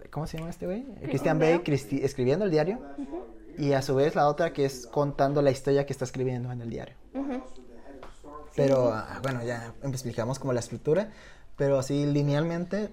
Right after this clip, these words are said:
Speaker 1: pues trata de dos magos de, en el siglo
Speaker 2: No, no magos, bueno, sí.
Speaker 1: siglo
Speaker 2: Ilusionistas,
Speaker 1: diecinueve,
Speaker 2: bueno, sí.
Speaker 1: veinte,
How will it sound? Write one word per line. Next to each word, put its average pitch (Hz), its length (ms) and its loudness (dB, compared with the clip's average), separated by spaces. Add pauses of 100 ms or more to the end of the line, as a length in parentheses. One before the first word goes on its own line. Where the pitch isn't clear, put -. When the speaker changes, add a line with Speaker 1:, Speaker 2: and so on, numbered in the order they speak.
Speaker 1:
pues 127 160 -2
trata 131 260 2
de 139 140 6
dos 127 220 0
magos 135 540 -4 (540)
de, 120 220 6
en 113 120 0
el 110 120 -4
siglo 127 380 2
Speaker 2:
No, 127 320 6 (180)
no 480 80 -2
magos, - 460 -6
bueno, 349 340 -6
sí. - 60 -16 (520)
Speaker 1:
siglo 156 360 4
Speaker 2:
Ilusionistas, 160 260 6
Speaker 1:
diecinueve, 143 600 -2
Speaker 2:
bueno, - 320 -4
sí. 123 60 -4
Speaker 1:
veinte, 494 760 0